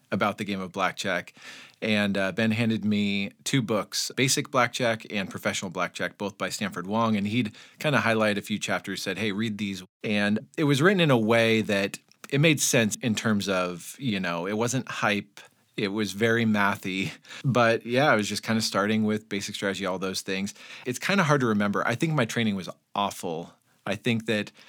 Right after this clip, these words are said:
I probably was a very, very bad card counter when I first started playing in casinos. I mean, I did the best I could, but there weren't really resources online. And a book, it says, "Learn this stuff." And fortunately, I was able to kinda watch. Ben was a few steps ahead of me.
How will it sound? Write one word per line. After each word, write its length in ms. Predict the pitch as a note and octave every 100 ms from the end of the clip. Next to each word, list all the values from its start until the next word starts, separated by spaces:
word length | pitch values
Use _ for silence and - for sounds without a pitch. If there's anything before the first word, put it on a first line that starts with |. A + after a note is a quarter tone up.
| -
I 80 | G#2
probably 320 | G2+ C3 A#2+
was 160 | A2+ G2+
a 40 |
very, 520 | G2+ F#2 A2 A#2 A2 G#2
very 240 | G#2 G2
bad 280 | F#2 F2+ -
card 260 | - F#2
counter 500 | - F#2+ F2+ F2 E2 -
when 200 | G2+ F#2+
I 80 | E2+
first 240 | G#2 F2+
started 180 | F#2+ F2
playing 240 | G2+ G2
in 120 | F#2+
casinos. 680 | F#2 - - G2+ F#2+ F#2 F2 -
I 100 | C3
mean, 100 | C3+
I 80 | D3
did 200 | C3+ E3
the 60 | B2
best 280 | A2+ G#2 G2
I 80 |
could, 640 | F#2 - A2+ G#2+ G2+ G2 - _ _ _ _
but 360 | - G#2+ G2 F#2+
there 220 | D#3 A#2+
weren't 160 | E3 B2
really 160 | A2+
resources 480 | G2 F#2+ G2 E2 F2
online. 680 | E2+ E2+ F2+ G#2+ A2 A2+ A#2+ - - - -
And 360 | G#2 G2+ G#2 A2
a 60 |
book, 320 | G#2+ D3+ C#3+ -
it 160 | A2+
says, 320 | - A2+ A2
"Learn 200 | A2+ B2
this 120 | A#2 -
stuff." 260 | C3 A#2+
And 260 | G#2+ G2+ G#2
fortunately, 480 | G3+ F#3+ F#3+ D3 C3
I 40 |
was 100 | A#2+
able 160 | B2+ A2+
to 60 |
kinda 260 | - C3 A2
watch. 380 | G2+ G2+ G#2 A2
Ben 160 | A2
was 100 | G#2
a 60 | F#2
few 180 | - G#2+
steps 300 | - F#2+ F#2+
ahead 240 | G2+ G2
of 60 | G2
me. 260 | G2 G2+